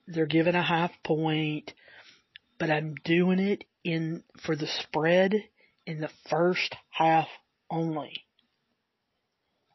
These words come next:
I'm taking Madrid first half only. I'm not taking them for the game because I think these two are pretty well matched teams. I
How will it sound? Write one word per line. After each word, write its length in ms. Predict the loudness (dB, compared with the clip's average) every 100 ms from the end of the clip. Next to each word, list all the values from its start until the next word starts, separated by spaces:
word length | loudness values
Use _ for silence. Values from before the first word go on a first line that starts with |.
| _
I'm 140 | -6 -4
taking 440 | -2 -2 -2 -4
Madrid 760 | -6 -8 -2 2 4 4 2 0 -6 -18 -4
first 480 | 0 0 0 -4 -10 -18 -16 -2
half 400 | 2 4 2 -2 -12 _ _ -4
only. 680 | -2 0 -2 -6 -10 -20 _ _ _ _ _ _ _ _ _ _
I'm 140 | -8 -4
not 180 | -4
taking 280 | 0 0 0
them 100 | -2
for 120 | -2
the 120 | -2 -2
game 340 | -4 -8 -14 _ -20 -20 -20 -6
because 600 | -2 0 2 4 4 0 -6 -12 -18 _ _ -6
I 80 | 0
think 240 | 0 0
these 220 | -2 -4 -4
two 460 | 0 0 2 0 -2
are 480 | -2 0 2 2 0
pretty 280 | -2 -2 2
well 180 | 2 2
matched 320 | 0 -2 -6
teams. 400 | -4 -4 -6 -10 -16 -18 -20 -20 _ _
I 120 | -4